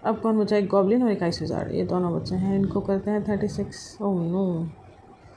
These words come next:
अब तो ख़त्म हो गया हमारे पास। चलिए, ओ, अरे, अरे, ये पहुंच जाएगा, ये पहुंच जाएगा, ये पहुंच जाएगा, ये पहुंच जाएगा। ये, ओ नो, हार गए हम। ओह नो, हरा दिया। चलो, वापस से शुरू हो जाता है। एक बार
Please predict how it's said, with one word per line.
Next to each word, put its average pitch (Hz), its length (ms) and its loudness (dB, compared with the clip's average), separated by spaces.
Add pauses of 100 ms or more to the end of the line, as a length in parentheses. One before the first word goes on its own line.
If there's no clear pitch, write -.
(840)
अब 175 240 -6
तो 185 100 -2
ख़त्म 240 300 -2
हो 262 120 2
गया 220 220 2
हमारे 202 260 0
पास। 185 400 -2 (2250)
चलिए, 214 220 -4
ओ, 269 100 0
अरे, 294 260 2
अरे, 294 200 2
ये 285 80 2
पहुंच 220 240 0
जाएगा, 190 220 2
ये 196 120 2
पहुंच 190 260 -2
जाएगा, - 200 0
ये - 120 0
पहुंच - 240 -4
जाएगा, - 160 -4
ये 214 100 0
पहुंच 214 200 -4
जाएगा। - 180 -6
ये, 214 140 0
ओ 202 140 2
नो, 175 760 0
हार 208 280 0
गए 165 200 0
हम। 147 220 -6 (1160)
ओह 202 80 0
नो, 170 1120 0
हरा 214 220 4
दिया। 208 520 2
चलो, 233 280 2
वापस 208 280 0
से 214 60 -6
शुरू 214 180 0
हो 202 60 4
जाता 185 200 2
है। - 60 2
एक 214 160 2
बार 262 180 2